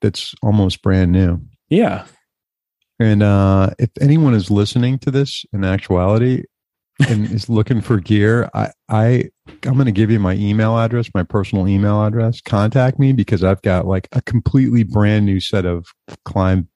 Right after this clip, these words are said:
Speaker 1: Ba-, the latest Badlands gear that is practically new, and some other jackets and things like that that don't fit, pants.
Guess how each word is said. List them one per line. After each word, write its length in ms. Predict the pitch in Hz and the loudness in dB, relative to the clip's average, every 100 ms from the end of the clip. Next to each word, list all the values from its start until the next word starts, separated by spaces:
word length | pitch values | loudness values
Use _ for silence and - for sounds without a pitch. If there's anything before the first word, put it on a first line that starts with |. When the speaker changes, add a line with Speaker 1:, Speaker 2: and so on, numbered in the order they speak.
| _ - | _ -2
Speaker 1:
Ba-, 140 | 98 | -2
the 120 | 101 98 | 0 2
latest 380 | 95 98 92 | 2 2 0
Badlands 500 | - 92 98 104 107 | -2 0 2 2 0
gear 340 | - 117 113 117 _ _ _ _ _ _ _ _ | 0 0 0 -2 _ _ _ _ _ _ _ _
that 220 | 104 87 - _ _ _ _ - | -2 -2 -6 _ _ _ _ -2
is 440 | 98 92 80 - - _ _ _ _ _ - | 0 0 -2 -8 -12 _ _ _ _ _ -4
practically 480 | 98 92 113 104 | -2 -2 -2 0
new, 340 | 101 98 104 - _ _ _ _ _ _ _ - | 2 0 0 -6 _ _ _ _ _ _ _ -4
and 120 | 107 | -2
some 200 | - 107 | 2 2
other 260 | 101 101 98 | 4 4 2
jackets 720 | 90 92 92 101 95 - - | 2 0 0 0 0 0 -2
and 180 | 95 87 | -2 0
things 280 | 98 92 90 | 0 0 -2
like 220 | 92 85 | -4 -4
that 280 | 101 - 101 - - | -2 -2 -4 -8 -8
that 180 | - - | -8 -2
don't 240 | - - | -2 -2
fit, 340 | - 107 - - | -4 -4 -4 -4
pants. 560 | 104 95 92 90 - | -2 0 -2 -4 -12